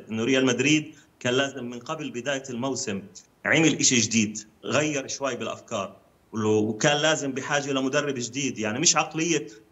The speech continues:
تلبيس الطواقي، يوم بلبس الطاقية لزيدان المدرب الكبير العالمي ويوم بلبسها لأنشيلوتي وبدل بينهم،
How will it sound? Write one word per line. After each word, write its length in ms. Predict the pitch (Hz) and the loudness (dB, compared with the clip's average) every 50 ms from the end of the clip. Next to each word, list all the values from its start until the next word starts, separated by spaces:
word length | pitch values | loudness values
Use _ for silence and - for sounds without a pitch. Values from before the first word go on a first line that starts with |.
| _ - | _ 0
تلبيس 340 | 147 139 135 139 170 165 170 | 0 0 2 2 0 -2 -2
الطواقي، 520 | 160 - - 143 143 151 139 127 110 113 | -4 -2 0 2 4 4 4 2 0 -2
يوم 300 | 113 127 147 156 156 147 | -2 0 0 0 0 0
بلبس 380 | 131 135 147 156 151 143 131 - | 0 0 0 0 0 -2 -6 -6
الطاقية 480 | 135 - 135 131 131 - 160 151 143 | -4 -4 -4 -4 -4 -4 -8 -6 -4
لزيدان 580 | 139 131 120 - 120 117 127 139 151 156 165 165 | -2 -4 -4 -4 -6 0 2 4 4 4 2 -2
المدرب 600 | 156 - 98 101 101 - 127 131 123 120 110 104 | -6 -12 -14 -14 -10 -4 -4 -4 -4 -4 -8 -10
الكبير 320 | 104 - 117 127 135 127 | -10 -10 -4 -2 0 0
العالمي 480 | 117 107 101 110 123 143 156 160 165 160 | 2 2 2 2 2 2 0 -2 -6 -4
ويوم 280 | 151 151 151 156 143 139 | -2 2 2 2 4 2
بلبسها 520 | 143 139 143 - - 151 - - 135 131 | 0 0 0 -2 -2 0 0 0 0 2
لأنشيلوتي 880 | 135 127 123 127 123 - 135 139 135 - 147 135 147 151 147 - - 143 | 2 4 4 4 2 2 0 2 2 2 2 2 2 2 0 -4 -2 0
وبدل 440 | 139 135 135 131 - - 131 117 | 2 2 2 0 0 0 -2 -2
بينهم، 420 | 107 123 127 123 107 98 98 87 | 0 0 0 0 0 0 -2 -6